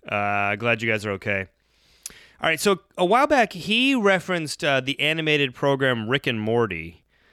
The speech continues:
Um, and I've, I've been hearing, like, a, a rumbling from other people that I like, uh, you know, podcasters, other folks, just about Rick and Morty and how great it is.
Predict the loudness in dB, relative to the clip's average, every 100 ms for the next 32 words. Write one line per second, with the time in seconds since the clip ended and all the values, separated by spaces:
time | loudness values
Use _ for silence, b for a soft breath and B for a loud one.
0 | b b b _ -2 0 0 -2 -4 -12
1 | -10 -2 0 -2 -4 -6 -2 -4 -2 -2
2 | 0 0 0 0 -2 0 -2 0 -2 0
3 | -2 -2 -4 -6 -6 -2 0 0 -2 -4
4 | -4 -2 -2 0 -2 -2 -2 0 -2 -6
5 | -20 _ -8 -6 -6 -6 -6 -6 -2 -2
6 | -2 -2 -2 -2 -4 -4 -2 -2 -2 -4
7 | -6 -6 -4 -4 -4 -4 -8 -8 -4 -2
8 | -2 -2 _ -10 -6 -4 -2 -2 -4 -4
9 | -6 -6 -4 -2 -2 -6 -8